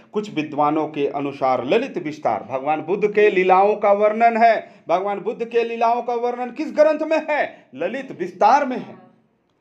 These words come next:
भगवान महावीर स्वामी का जीवन किस में लिखा हुआ है? तो महावीर चरितम में लिखा हुआ है। ध्यान दीजिएगा भाइयों, बहनों, मित्रों,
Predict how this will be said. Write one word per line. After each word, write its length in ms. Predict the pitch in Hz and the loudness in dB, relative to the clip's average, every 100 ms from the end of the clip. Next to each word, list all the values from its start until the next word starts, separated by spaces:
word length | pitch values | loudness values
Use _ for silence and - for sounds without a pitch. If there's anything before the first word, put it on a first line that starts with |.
| _ _ - | _ _ -2
भगवान 440 | 160 202 226 226 | 2 4 4 2
महावीर 400 | 220 202 214 247 | 0 -4 -4 -6
स्वामी 380 | 220 233 220 240 | -10 -8 -8 -8
का 160 | 226 233 | 0 0
जीवन 380 | 180 233 254 247 | 0 -6 -6 -6
किस 220 | 254 254 | -12 -2
में 140 | 311 | 0
लिखा 240 | 302 311 285 | 0 2 2
हुआ 180 | 254 | 2
है? 60 | 208 | 0
तो 120 | 180 | -2
महावीर 520 | 165 196 208 226 294 | -8 -6 -6 -6 -10
चरितम 460 | 262 240 262 269 302 | -2 -2 0 0 -2
में 180 | 294 294 | -4 -8
लिखा 240 | 277 - | -10 -8
हुआ 260 | 247 233 214 | -8 -10 -16
है। 220 | 180 _ _ _ _ _ _ _ - | -20 _ _ _ _ _ _ _ -4
ध्यान 260 | 170 269 | 0 0
दीजिएगा 680 | 285 247 285 262 208 147 - | 0 -2 -2 0 0 -2 -6
भाइयों, 320 | 156 226 254 247 | -4 -2 -2 -2
बहनों, 320 | 233 226 180 | -4 -6 -12
मित्रों, 680 | 220 226 247 185 120 - | -10 0 0 0 -6 -16